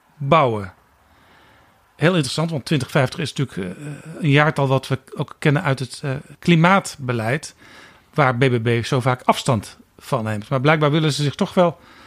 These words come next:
richten op die stip op de horizon. En er staat letterlijk in het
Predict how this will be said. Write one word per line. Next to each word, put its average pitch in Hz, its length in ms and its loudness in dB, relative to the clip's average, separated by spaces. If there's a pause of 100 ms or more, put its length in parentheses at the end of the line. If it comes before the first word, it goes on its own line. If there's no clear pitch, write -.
(220)
richten 185 300 0
op 143 80 -2
die 147 100 4
stip - 400 0 (400)
op 160 140 -2
de 170 60 6
horizon. 123 600 2 (460)
En 160 200 0
er - 80 -6
staat 120 220 -2
letterlijk 220 420 2
in 196 140 2
het - 260 -2